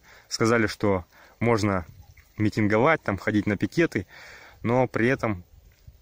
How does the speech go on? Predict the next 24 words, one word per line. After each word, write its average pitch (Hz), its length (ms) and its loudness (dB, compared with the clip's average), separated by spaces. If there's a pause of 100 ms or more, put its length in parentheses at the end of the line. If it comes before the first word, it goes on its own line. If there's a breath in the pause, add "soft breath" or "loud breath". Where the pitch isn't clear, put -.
(220)
не 117 140 2
будет 113 320 2
никакого 107 460 2
там 95 160 -4
сильного 107 360 2
давления, 101 540 0 (260 soft breath)
потому 104 220 -2
что 98 220 -2
буд-, 101 320 -2
будете 107 340 2
как 98 140 -2
бы 98 100 -2
под - 160 -2
крылом 113 300 2
партии». 104 340 -2 (1600 loud breath)
Почему? 131 400 -2 (1400 loud breath)
Всё 143 280 2
элементарно. 113 560 0 (340)
Потому 104 280 0
что 110 160 -2
власть 131 360 2
боится 117 540 0 (960 loud breath)
лишь 113 280 2
одну 131 320 2